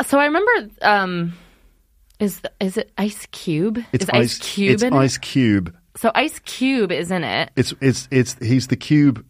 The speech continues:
Speaker 2: the, the, the, the cubed version of Ice. <laughs> Not I, not one of the other Ices. It's Ice, Ice Cube.
Speaker 1: Exactly, yeah.
Speaker 2: Ice Cube is in it, yes.
Speaker 1: But he's not the male lead.
Speaker 2: Isn't he?
Speaker 1: No.
Speaker 2: Well, who is then?
Speaker 1: I don't know.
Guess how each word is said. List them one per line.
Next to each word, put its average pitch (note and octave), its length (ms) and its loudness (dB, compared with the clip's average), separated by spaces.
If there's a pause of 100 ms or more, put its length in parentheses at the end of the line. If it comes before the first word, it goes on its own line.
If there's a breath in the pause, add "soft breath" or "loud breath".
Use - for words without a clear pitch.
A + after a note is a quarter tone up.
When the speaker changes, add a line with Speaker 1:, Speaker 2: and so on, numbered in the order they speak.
(340)
Speaker 2:
the, B2+ 240 4
the, B2+ 180 -4 (120)
the, A#2+ 200 0
the A#2 160 -8
cubed A#2+ 420 0
version A2 580 -2
of B2 140 2
Ice. A#2+ 600 0
<laughs> - 280 -4
Not D3+ 320 0
I, D3+ 180 0
not D#3+ 200 0
one D#3 120 2
of D3 60 0
the D3 100 2
other B2+ 200 2
Ices. G#2+ 600 -4
It's B2 140 -6
Ice, C#3+ 260 2 (280 loud breath)
Ice C3+ 160 0
Cube. A2+ 440 2
Speaker 1:
Exactly, F3+ 540 -2 (200)
yeah. F#3 240 0
Speaker 2:
Ice D3+ 200 0
Cube F#2+ 440 -2 (120)
is G2+ 180 -6
in G#2+ 100 0
it, C3+ 120 -2
yes. B2+ 200 0
Speaker 1:
But A3 120 4
he's F#4+ 280 0
not G#3+ 220 0
the F3 140 -4
male D#3 300 -2
lead. E3+ 500 -6
Speaker 2:
Isn't D#3+ 220 4
he? B3+ 240 2 (120)
Speaker 1:
No. F3 120 0
Speaker 2:
Well, D#3+ 80 4
who F#3+ 220 4
is A#3+ 200 2
then? D2+ 240 -8 (560)
Speaker 1:
I F3+ 80 0
don't F#3+ 160 0
know. F3 400 -4